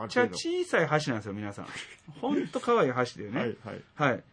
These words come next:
Speaker 1: まあ、ひとまたぎっていう感じだよね。
Speaker 2: そう、そういうことです。
Speaker 1: うん。
Speaker 2: で、調べましたらですね、
Speaker 1: うん。
Speaker 2: え、高槻ネットワーク新聞っていうサイト
Speaker 1: えー、すごい。
Speaker 2: を元にしております。
Speaker 1: ありがと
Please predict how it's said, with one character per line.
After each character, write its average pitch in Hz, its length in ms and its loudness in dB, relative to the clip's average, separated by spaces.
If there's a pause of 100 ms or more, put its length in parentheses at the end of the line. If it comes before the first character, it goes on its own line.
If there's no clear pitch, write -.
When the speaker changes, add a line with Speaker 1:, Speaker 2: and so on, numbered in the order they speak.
(180)
Speaker 1:
ま 135 120 -6
あ、 - 20 -6
ひ - 100 -10
と 180 100 0
ま 165 140 0
た 156 100 2
ぎ 147 100 0
っ - 20 -4
て - 100 -8
い 104 40 -8
う 92 40 -10
感 104 160 -6
じ - 80 -6
だ 220 80 4
よ 185 60 4
ね。 165 80 -4
Speaker 2:
そ 190 60 2
う、 185 40 0
そ 175 60 2
う 143 40 -2
い 113 40 -2
う - 20 -2
こ - 0 -
と 101 60 -4
で 95 80 -6
す。 82 140 -12
Speaker 1:
う - 20 -12
ん。 - 100 -14
Speaker 2:
で、 175 80 0
調 240 240 4
べ 233 140 6
ま 233 120 4
し - 60 -6
た - 80 -4
ら - 120 -8
で - 120 -12
す - 140 -16
ね、 101 340 -6 (420)
Speaker 1:
う - 60 -10
ん。 - 20 -6
Speaker 2:
え、 - 40 -6
高 180 260 -2
槻 - 220 -6
ネ 175 100 2
ッ 170 80 -6
ト 175 100 0
ワ 170 100 4
ー - 20 2
ク 165 80 -6
新 156 180 2
聞 107 140 -2
っ - 20 -12
て 98 100 -12
い 98 60 -6
う 98 60 -8
サ 117 180 0
イ 107 40 2
ト 101 40 -4 (140)
Speaker 1:
え 107 220 0
ー、 - 40 -8
す - 140 -10
ご 107 120 -4
い。 85 40 -8 (580)
Speaker 2:
を 139 260 6 (140)
元 117 260 -2
に 95 100 -2
し - 80 -12
て 87 80 -6
お 90 60 -4
り 90 80 -6
ま 87 160 -10
す。 95 120 -8
Speaker 1:
あ 107 80 -2
り 110 80 -2
が 107 100 -4
と 95 340 -6